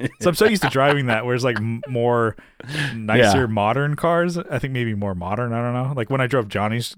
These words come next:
Speaker 1: truck, it's like, "Fuck!" <laughs> I was like the Maxell guy when I s-, dro-, start, <laughs> like, push down the accelerator and stopping. It's like, it's just stop on a
Speaker 2: Yeah.
Speaker 1: dime, it'll pick it up.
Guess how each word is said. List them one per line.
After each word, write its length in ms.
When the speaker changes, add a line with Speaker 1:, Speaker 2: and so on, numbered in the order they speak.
Speaker 1:
truck, 320
it's 120
like, 160
"Fuck!" 280
<laughs> 680
I 80
was 100
like 140
the 80
Maxell 580
guy 220
when 120
I 100
s-, 160
dro-, 420
start, 460
<laughs> 200
like, 140
push 220
down 200
the 80
accelerator 600
and 240
stopping. 460
It's 160
like, 160
it's 160
just 160
stop 300
on 80
a 40
Speaker 2:
Yeah. 80
Speaker 1:
dime, 240
it'll 140
pick 180
it 60
up. 200